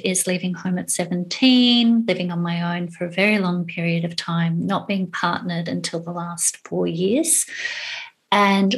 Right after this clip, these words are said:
always providing for myself. So it's actually illness that has <laughs> taught me how magical things can be, which is bizarre.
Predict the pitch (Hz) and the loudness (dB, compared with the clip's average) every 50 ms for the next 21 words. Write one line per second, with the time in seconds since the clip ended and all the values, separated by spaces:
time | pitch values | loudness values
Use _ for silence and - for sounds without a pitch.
0 | - - 202 196 202 196 196 196 - - - 190 185 175 175 170 180 180 165 170 | 2 4 4 6 6 4 4 2 0 -2 -2 -2 0 0 2 2 0 -2 -2 -2
1 | 185 180 175 175 175 180 175 - - 175 170 175 - - - - _ _ - - | -2 -2 -2 -2 -4 -6 -6 -6 -4 -4 -2 -4 -4 -6 -8 -12 _ _ -18 -16
2 | - - - - - _ - - - - 220 202 196 196 196 196 196 190 196 - | -16 -16 -16 -18 -16 _ -6 -2 0 2 4 4 4 6 6 6 4 2 0 -4
3 | - _ - 220 214 - - - - - 220 247 254 254 - - - 320 320 330 | -6 _ -2 0 0 -2 -4 -4 -2 0 0 2 2 2 2 2 4 4 6 4
4 | 320 277 - - - 196 196 196 196 202 220 254 254 - - - - - 190 190 | 4 2 0 -2 -2 0 2 4 4 4 4 4 4 2 0 0 2 2 2 2
5 | - - 208 202 - - - - - - - 208 220 220 220 214 208 190 190 185 | 0 0 0 2 2 4 4 2 2 2 4 4 4 4 6 4 4 6 4 4
6 | 202 208 220 - - 185 180 185 185 202 - - 220 - 208 208 - 180 185 175 | 2 0 0 0 0 2 4 4 6 4 4 4 4 2 2 2 2 2 0 2
7 | - 196 180 180 180 180 - - - 170 165 170 185 175 170 165 165 170 170 - | 2 4 4 4 4 2 0 0 2 2 4 4 4 4 4 4 2 2 2 0
8 | - 180 170 - - - 165 - - 185 180 180 175 170 170 - - - | -2 -2 -2 -4 -4 -4 -4 -2 0 0 2 2 2 0 0 -2 -4 -6